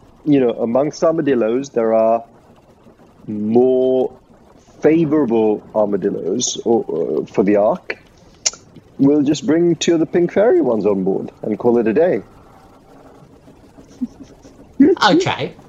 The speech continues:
Speaker 2: but, but there are some faults with all armadillos, if I had
Speaker 1: Right.
Speaker 2: to widen the net.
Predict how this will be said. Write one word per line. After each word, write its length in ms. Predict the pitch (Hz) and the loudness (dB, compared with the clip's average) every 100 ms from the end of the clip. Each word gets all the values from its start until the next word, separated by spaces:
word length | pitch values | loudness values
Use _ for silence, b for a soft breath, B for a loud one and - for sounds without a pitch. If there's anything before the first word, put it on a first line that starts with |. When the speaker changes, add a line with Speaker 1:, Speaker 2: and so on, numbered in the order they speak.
| - - | -6 0
Speaker 2:
but, 340 | 170 170 190 | 2 0 -2
but 120 | 214 | -2
there 200 | 240 233 | 0 2
are 140 | 233 226 | 0 -2
some 200 | 196 180 | -4 -6
faults 380 | - 165 156 - | 0 0 0 -2
with 220 | 160 - | -4 -4
all 400 | 208 196 160 123 | -4 0 0 0
armadillos, 1040 | - 110 98 98 - 87 78 82 123 143 - | 0 -2 -2 -6 -8 -8 -10 -10 -8 -6 0
if 120 | 135 | 2
I 320 | 117 120 110 | 4 4 2
had 80 | 117 | 2
Speaker 1:
Right. 60 | 117 | 0
Speaker 2:
to 60 | |
widen 680 | 123 135 151 147 143 123 95 | 0 2 2 0 0 -4 -8
the 100 | 87 | -10
net. 500 | 85 - 85 - | -12 -12 -14 -12